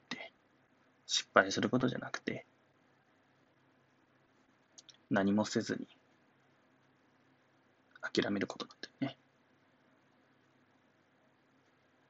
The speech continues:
残りまだどれぐらいの人生生きていけるかわからないけど、この先僕は多分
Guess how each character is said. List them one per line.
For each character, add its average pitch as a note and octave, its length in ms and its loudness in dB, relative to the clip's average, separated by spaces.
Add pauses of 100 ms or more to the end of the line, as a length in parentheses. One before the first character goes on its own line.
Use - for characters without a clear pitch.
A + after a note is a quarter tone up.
(120)
残 G#2+ 200 2
り G2+ 60 6
ま G2+ 120 4
だ G2 100 2
ど F#2+ 120 4
れ A#2 100 4
ぐ A#2+ 60 2
ら B2+ 80 4
い B2 60 6
の A#2+ 100 4
人 A2+ 220 4
生 - 280 -2 (480)
生 C3+ 60 -6
き - 80 -10
て - 80 -2
い - 60 -2
け - 80 -6
る - 60 0
か - 100 -4
わ - 60 -6
か - 120 -6
ら - 80 -6
な - 100 -6
い - 60 -8
け - 140 -6
ど、 - 180 4 (2750)
こ - 100 2
の G2+ 120 4
先 G2 220 4
僕 G2+ 200 0
は F#2+ 80 4
多 G2 120 6
分 - 220 -6